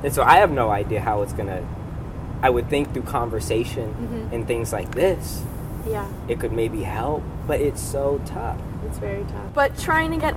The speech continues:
Speaker 2: I guess, other people involved, I think the issue is people don't think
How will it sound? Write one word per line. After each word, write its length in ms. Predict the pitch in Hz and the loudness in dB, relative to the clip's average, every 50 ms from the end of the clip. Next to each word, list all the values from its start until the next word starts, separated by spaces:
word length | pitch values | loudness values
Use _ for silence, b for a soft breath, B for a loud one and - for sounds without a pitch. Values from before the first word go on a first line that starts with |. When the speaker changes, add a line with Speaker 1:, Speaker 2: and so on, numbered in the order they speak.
| - | 2
Speaker 2:
I 80 | - 240 | 2 4
guess, 260 | 240 254 247 254 - - | 4 4 2 2 2 2
other 240 | 247 254 247 262 262 | 2 4 4 2 0
people 420 | - - 262 254 - - 254 247 | -2 -4 -6 -4 -4 -4 -2 -2
involved, 600 | 226 220 214 - 214 208 202 214 240 262 302 - - | -2 -4 -2 -2 0 2 2 2 2 0 -2 -2 -4
I 120 | - 233 | -4 -4
think 160 | 233 240 240 240 | -4 -2 -2 -2
the 100 | 240 240 | 0 0
issue 180 | 240 - - | 0 0 -2
is 100 | 240 226 - | -4 -4 -4
people 220 | - 247 233 254 | -4 -2 -2 -2
don't 180 | 247 247 240 - | -2 -2 -4 -4
think 300 | - 240 233 220 220 | -4 -4 -2 -2 -4